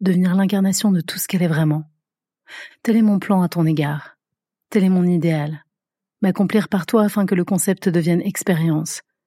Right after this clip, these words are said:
Que je puisse connaître mon soi de façon expérientielle. Les lois de l'univers sont celles que j'ai établies. Ce sont des lois parfaites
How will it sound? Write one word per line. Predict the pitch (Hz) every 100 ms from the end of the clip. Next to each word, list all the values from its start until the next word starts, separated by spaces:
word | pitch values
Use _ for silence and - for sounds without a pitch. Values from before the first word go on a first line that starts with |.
| _ _
Que | - 196
je | 190
puisse | 202 -
connaître | 214 214 - 202
mon | 180
soi | 165 - 202
de |
façon | 190 185 - 202
expérientielle. | 208 - 185 175 165 - 165 170 - _ _ _ _ _ _ _ - - - -
Les | 202 185
lois | 220
de | 196
l'univers | 208 190 202 -
sont | 208
celles | 202 196
que | 208
j'ai | 180 185
établies. | 180 170 160 160 - _ _ _ _ -
Ce | 214
sont | 202
des | 190
lois | 185 185
parfaites | 190 - 175 165